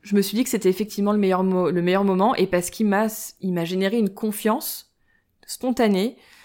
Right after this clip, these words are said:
où il m'a dit des choses qui ont fait écho, euh, en moi, où, euh, il était très conscient que les femmes,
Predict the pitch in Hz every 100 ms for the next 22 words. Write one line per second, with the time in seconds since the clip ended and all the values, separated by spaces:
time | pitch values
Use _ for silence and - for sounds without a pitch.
0 | - - _ _ 196 202 190 175 220 196
1 | 185 226 214 175 170 180 175 175 180 170
2 | 160 - 170 175 180 233 285 226 175 170
3 | 165 160 165 160 165 - - 220 214 208
4 | 208 220 220 220 170 170 - 208 190